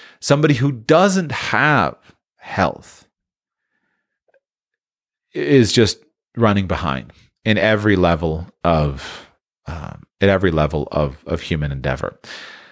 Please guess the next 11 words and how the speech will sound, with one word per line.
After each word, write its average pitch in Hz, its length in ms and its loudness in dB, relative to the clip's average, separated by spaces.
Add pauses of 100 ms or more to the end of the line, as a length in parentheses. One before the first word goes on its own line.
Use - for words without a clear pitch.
(340)
Obviously, 101 640 0
we - 100 -4
should - 240 0
just 104 220 -2 (160)
admire 120 760 2
people 90 420 0
who 95 300 2
have 82 220 0
achieved 98 400 2
tremendous, 117 920 2 (480)
uh, 73 180 -4